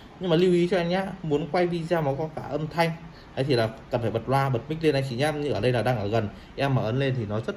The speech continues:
chi là, ờ, nó rất chi là sung âm anh chị nhá. Đấy. Thì sau khi là quay xong rồi, mình muốn xem lại video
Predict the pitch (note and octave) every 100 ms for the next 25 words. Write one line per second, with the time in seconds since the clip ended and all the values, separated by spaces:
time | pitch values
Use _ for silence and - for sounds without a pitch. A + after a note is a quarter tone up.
0 | - D3+ A2 G2+ G2 - - - - F#2+
1 | G2 A#2+ F3 G3+ E3 A2+ - D3+ D#3 C3+
2 | - C3 A#2 D3+ E3 - - - A#2 C#3+
3 | D3 - - - D3 C3 C3 E3+ - F3+
4 | B2+ A#2 - - - D#3+ E3 D#3 D3 B2
5 | - - A#2+ C3 C3+ - F3 D#3+ D3 -
6 | - - - D3+ E3 E3 D3+